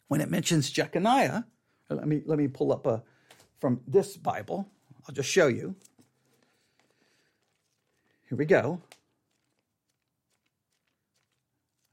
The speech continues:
Okay, I'm gonna go to Matthew one. Probably shouldn't do this now, but we'll do it now. So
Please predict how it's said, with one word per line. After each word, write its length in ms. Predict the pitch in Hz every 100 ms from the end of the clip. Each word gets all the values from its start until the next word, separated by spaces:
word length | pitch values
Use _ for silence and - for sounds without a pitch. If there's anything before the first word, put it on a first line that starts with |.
| 131
Okay, 180 | 160 147
I'm 100 | 117
gonna 160 | 165
go 100 | 123
to 60 | 120
Matthew 380 | 120 123 165 170
one. 380 | 143 107 170 - _ _ _ - _ _ _ _ _ _ _ -
Probably 200 | 156 139
shouldn't 260 | - 127
do 120 | 143
this 220 | 139 - 147
now, 320 | 120 131 151 _ _ -
but 120 | -
we'll 120 | 131 135
do 200 | 139 139
it 100 | 147
now. 280 | 110 107 - _ _ _ _ _ -
So 200 | 151